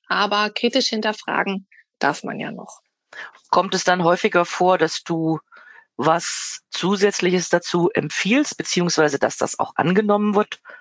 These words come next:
Speaker 2: wird von
Speaker 1: Ja.
Speaker 2: der Kundin? Durchaus, ne?
Speaker 1: Also,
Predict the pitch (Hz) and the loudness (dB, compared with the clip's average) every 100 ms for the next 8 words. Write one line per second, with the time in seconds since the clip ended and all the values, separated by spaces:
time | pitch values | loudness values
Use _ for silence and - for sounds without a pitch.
0 | - _ - 156 226 - 214 214 190 196 | -20 _ 0 2 2 0 2 4 4 0
1 | 214 247 269 285 - _ _ 156 139 - | -4 -6 -8 -8 -10 _ _ 0 2 2
2 | - 175 233 | 0 0 0